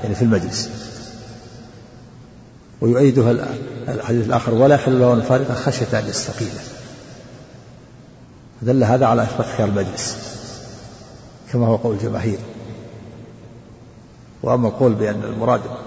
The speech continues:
بالتفرق بالأقوال، هذا قول ضعيف، ذهب إليه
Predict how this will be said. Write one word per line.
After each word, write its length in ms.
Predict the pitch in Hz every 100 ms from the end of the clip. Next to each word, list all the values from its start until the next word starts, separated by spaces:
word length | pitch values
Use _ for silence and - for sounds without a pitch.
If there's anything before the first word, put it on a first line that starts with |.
| - - - - - - - - - - - - - - - -
بالتفرق 500 | 117 - - 123 110 104
بالأقوال، 500 | 107 107 104 143 156
هذا 120 | 151
قول 280 | 131 123 104
ضعيف، 340 | 107 117 - - - - - - - - - - - 113
ذهب 160 | 107
إليه 280 | 107 104 101